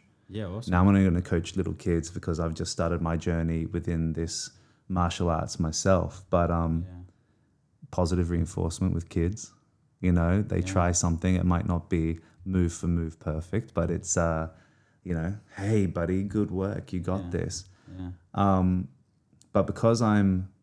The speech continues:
Speaker 2: taking steps towards it, I thought, you know, "Okay, financially, I'm not where I wanna be.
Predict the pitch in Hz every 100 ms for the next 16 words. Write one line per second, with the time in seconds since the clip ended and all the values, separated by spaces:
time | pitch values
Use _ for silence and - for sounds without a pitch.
0 | _ _ _ _ _ _ _ _ _ _
1 | _ _ _ _ _ _ - 107 87 87
2 | 85 - 90 92 - - 82 87 90 87
3 | 87 87 - 87 - 82 80 85 80 80
4 | - 87 - _ - 82 87 87 - 82
5 | 78 82 82 - 82 80 80 78 80 -